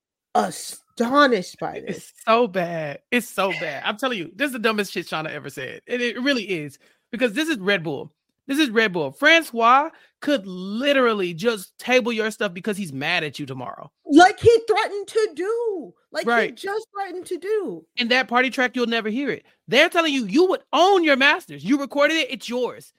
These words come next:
Speaker 2: That's, that's yours. So you can do whatever you want with it. You could then take it to someone else 'cause it's yours. This man is like, "No, this is mine. Y'all are mine. And I'm gonna do with y'all stuff what I want to do with it. And y'all are gonna get rid of the people who I wanna get rid of 'em from.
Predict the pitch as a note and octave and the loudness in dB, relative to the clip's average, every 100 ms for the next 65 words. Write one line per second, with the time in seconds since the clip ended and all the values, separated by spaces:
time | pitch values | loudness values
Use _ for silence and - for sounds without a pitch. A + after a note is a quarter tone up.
0 | _ A3 B3 _ A3+ A#3+ G#3 C4+ D4+ F#3+ | _ -10 -10 _ -10 -8 -6 -2 -2 -2
1 | C3 - _ _ C#4+ D4+ E4 D#4 C#4+ C#4 | -8 -18 _ _ -2 0 0 2 2 0
2 | C4+ E4 - A#3+ D#3+ - _ C4 - F3+ | -2 -2 -2 -8 -12 -16 _ -6 -4 -8
3 | A3 F4 A4 C4+ B3 B3+ C4+ C#4+ D4 D#4+ | -4 -4 -2 -4 -4 -10 -8 -6 -2 -2
4 | G4 - C#4 C#4 A3 A3 C#4+ F#4+ E4 F3+ | -2 -6 -10 -10 -12 -2 0 0 -2 -6
5 | D#3 _ _ _ _ _ _ _ F#4 G#4+ | -14 _ _ _ _ _ _ _ -4 -2
6 | F4 E4 D#4+ D#4 B3+ C#3 G3+ A#2+ - _ | 0 0 0 -2 -4 -4 -6 -6 -16 _
7 | B3 A#3+ D3 C3 F#3+ C3+ F2 D#3 E3+ C4+ | -10 -10 -10 -8 -6 -6 _ -8 -2 -2
8 | B3+ F#3 E3+ C#3 B2+ - G3 A3+ C#4 B3+ | -4 -8 -10 -8 -10 -12 -6 -4 -4 -6
9 | G#3+ A#3+ - G#3 G#3 G#3 - A#3 A3+ G3 | -6 -10 -6 -4 -4 -6 -4 -2 -2 0
10 | G#3 G#3+ A3+ C#4+ - F#3 E3 D#3 F#3+ A#3+ | 0 0 -2 -6 -8 -10 -12 -8 -10 -10
11 | _ _ G3+ G#3+ G#3+ G3+ F#3+ G#3+ A3+ G#3+ | _ _ -6 -4 -4 -6 -10 -6 -6 -6
12 | G3 A#3+ A#3 A#3 F#3+ F#3+ G#3 G#3+ A3+ G3+ | -8 -8 -4 -2 -2 -4 -6 -8 -6 -6
13 | G3 F#3+ G3 | -6 -6 -6